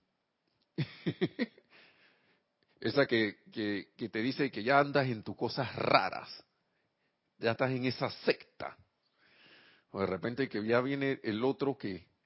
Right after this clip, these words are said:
no dice nunca, di-, le dice nada a nadie cuando le, cuando, cuando le, le hacen algún improperio. Es como ese, esa, esa, esa, yo lo llamo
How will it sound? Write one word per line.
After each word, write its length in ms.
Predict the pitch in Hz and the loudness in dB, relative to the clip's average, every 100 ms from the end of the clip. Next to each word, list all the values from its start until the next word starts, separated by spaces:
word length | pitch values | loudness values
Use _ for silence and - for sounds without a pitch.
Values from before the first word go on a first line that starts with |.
| _ _ _ _ | _ _ _ _
no 200 | 110 127 | -2 -2
dice 260 | 131 139 131 | 0 -2 0
nunca, 380 | 160 160 151 | -2 2 2
di-, 120 | 139 131 | 2 2
le 240 | 107 107 | 0 0
dice 280 | 123 - 127 | -2 -4 -2
nada 180 | 131 127 | 0 2
a 40 | |
nadie 260 | 131 135 123 | 2 0 -2
cuando 260 | 104 98 | -4 -4
le, 160 | 98 98 | -4 -4
cuando, 440 | 101 95 95 87 _ _ _ _ _ _ _ _ - | -4 -6 -6 -8 _ _ _ _ _ _ _ _ -6
cuando 320 | 107 104 101 | -4 -2 -2
le, 280 | 95 98 95 | 0 0 0
le 240 | 95 98 | 0 2
hacen 360 | 107 120 113 101 | 2 0 -6 -6
algún 260 | 92 101 117 | -6 -6 -8
improperio. 800 | 117 - 90 85 104 71 73 - _ _ _ _ _ _ _ _ _ _ _ _ | -8 -6 -6 -2 -2 -4 -20 -20 _ _ _ _ _ _ _ _ _ _ _ _
Es 140 | - 127 | -4 2
como 360 | 175 127 117 | 2 4 4
ese, 380 | 139 165 156 151 _ _ _ _ _ _ _ _ _ - | 4 6 4 2 _ _ _ _ _ _ _ _ _ -8
esa, 240 | 113 139 | -2 2
esa, 300 | 135 117 113 110 | 2 2 2 0
esa, 540 | 123 147 135 101 87 - _ _ _ _ _ | 2 4 6 4 0 -12 _ _ _ _ _
yo 140 | 85 113 | -6 -2
lo 100 | 123 | 2
llamo 560 | 127 123 135 104 82 | 4 4 4 2 -2